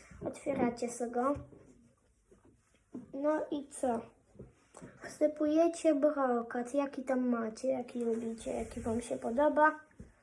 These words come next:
Wtedy, mm, zamykacie ten, ten. Zamykacie, znaczy nie, nie, jeszcze nie zamykacie. Y, ten, wlewacie tam wodę.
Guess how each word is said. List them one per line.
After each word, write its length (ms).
Wtedy, 600
mm, 840
zamykacie 1000
ten, 400
ten. 440
Zamykacie, 800
znaczy 320
nie, 260
nie, 300
jeszcze 360
nie 160
zamykacie. 640
Y, 240
ten, 240
wlewacie 600
tam 260
wodę. 580